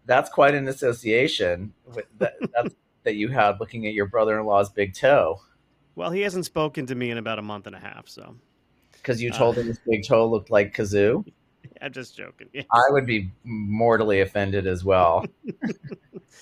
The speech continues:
Speaker 2: Well, you know, the, the gout doesn't help him either.
Speaker 1: Oh my
Speaker 2: But, uh,
Speaker 1: God. Oh my God.
Speaker 2: <laughs>
Speaker 1: Well, I mean, the Flintstones was brilliant because it was so sad. It was really, it was such satire of, like, the sixties.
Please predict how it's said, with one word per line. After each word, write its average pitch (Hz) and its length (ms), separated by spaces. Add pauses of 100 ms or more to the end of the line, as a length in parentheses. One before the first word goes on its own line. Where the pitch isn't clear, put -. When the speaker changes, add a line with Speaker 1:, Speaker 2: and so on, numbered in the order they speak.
(460)
Speaker 2:
Well, 185 280
you 147 140
know, 139 180
the, 127 160
the 135 120
gout 147 340
doesn't 123 240
help 113 260
him 104 160
either. 104 280 (520)
Speaker 1:
Oh 175 160
my 165 160
Speaker 2:
But, 113 100
uh, 127 40
Speaker 1:
God. 107 400 (160)
Oh 123 100 (140)
my 107 100
God. 107 800 (100)
Speaker 2:
<laughs> 269 180
Speaker 1:
Well, 185 220
I 247 60
mean, 196 220
the - 60 (100)
Flintstones 285 460
was 135 100
brilliant 123 500
because 127 260
it 131 60
was 135 140
so 147 280
sad. 127 360
It 131 160
was 127 220
really, 135 280
it 95 160
was 110 160
such 131 160
satire 110 640
of, 98 100
like, 98 200
the 90 60
sixties. - 760